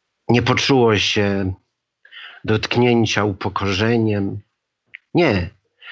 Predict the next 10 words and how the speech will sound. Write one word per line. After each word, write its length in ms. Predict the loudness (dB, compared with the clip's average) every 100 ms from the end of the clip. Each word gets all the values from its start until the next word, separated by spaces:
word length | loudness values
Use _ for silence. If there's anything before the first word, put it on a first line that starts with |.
| -20 -6
ale 260 | 0 0
że 420 | 0 0 0 -2 -6 -2
mimo 280 | 2 2 0
wszystko, 920 | -2 -4 -6 -8 -6 -2 -2 -6 -12 _ _
mimo 400 | 0 2 2 -2 -10 _ _
te 120 | -4
wszystkie 400 | -4 -8 -8 -6
przeciwności, 1300 | -4 -4 -2 0 2 2 2 0 -4 -6 -6 -4 -6 -8 _ _ _ _ -20 -20 -20 -20 -20 -20 -20 -20 _ _ _ _ _ -4
jest 640 | 0 2 2 2 -4 -12 -16 -18 _ _ _ _ _ _
zaufanie 1300 | -2 0 2 2 -2 -4 -2 -2 -2 -2 -4 -8 -12